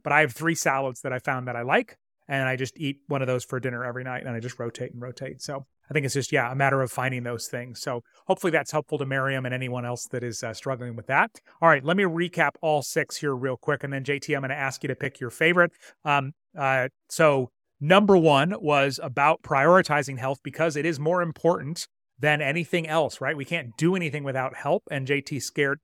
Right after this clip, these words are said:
uh, shared his happiness framework for that. Uh, number two, tie physical, uh, exercise into something else that you're already doing in your life. So I go to the gym with my son. Uh, you can catch up with friends on the phone while you're walking. That's something my wife does a lot.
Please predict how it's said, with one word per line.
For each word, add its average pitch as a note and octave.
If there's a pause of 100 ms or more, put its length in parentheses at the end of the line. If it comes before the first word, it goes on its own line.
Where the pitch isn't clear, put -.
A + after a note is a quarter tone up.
uh, C#3
shared D3
his C3+
happiness C3
framework C3
for C#3
that. B2+ (340)
Uh, D#3
number F#3+
two, A3+ (280)
tie F3
physical, F#3 (140)
uh, F3
exercise D#3+
into D#3+
something G3
else E3
that D3+
you're C3+
already E3+
doing D#3+
in D#3
your D3+
life. B2+
So B2+
I B2+
go C#3+
to C3+
the B2
gym D#3
with C#3+
my C3+
son. A2 (280)
Uh, C3
you C3+
can C3
catch D3+
up D#3
with C#3+
friends D3+
on C#3+
the C#3
phone C#3
while A#2+
you're C3+
walking. B2
That's A#2+
something B2+
my B2
wife B2+
does A2+
a A#2+
lot. B2+